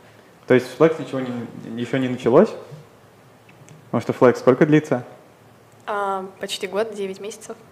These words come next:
Speaker 1: Вот. И если бы я просто появился в жизни и, э, пришёл бы домой и сказал: «О, я тут ничего никогда всю жизнь не делал, а теперь я поеду в Америку», это было бы странно.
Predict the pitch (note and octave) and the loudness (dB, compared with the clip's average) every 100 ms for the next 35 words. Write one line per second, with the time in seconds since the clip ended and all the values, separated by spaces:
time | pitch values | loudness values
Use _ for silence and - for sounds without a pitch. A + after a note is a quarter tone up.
0 | - A2 G#2 - A#2+ B2 B2 B2+ B2+ B2+ | -4 0 0 0 2 2 2 6 6 4
1 | B2+ - A#2 C#3+ G#3+ B2+ A#2 A2+ G2+ F#2 | -4 -4 0 2 2 0 -2 -4 -4 -12
2 | - - - - _ A#2 A2 A2 G#2 G2+ | -16 -20 -20 -20 _ 0 2 4 4 2
3 | G2 G2 G2 - A#2+ A#2+ B2+ A2 A2+ A2 | 2 0 -4 -8 -6 0 0 2 0 0
4 | A2 - G#2 - D3+ - - - - - | -4 2 2 8 8 8 -2 -20 -20 -20
5 | - _ A#2 A#2+ C3 B2+ C3+ C3+ C3+ B2+ | -20 _ 4 6 2 4 2 4 2 4
6 | B2+ - B2+ C3 C#3 C#3 F3 D#3+ A#2 - | 2 2 -2 0 2 8 10 10 4 4
7 | B2+ A#2+ A#2+ A2+ A2+ A#2 C3 B2+ - - | 8 8 8 8 4 0 -4 -4 -10 -4
8 | G#2+ G2+ - G2 - | -4 -4 -6 -8 -8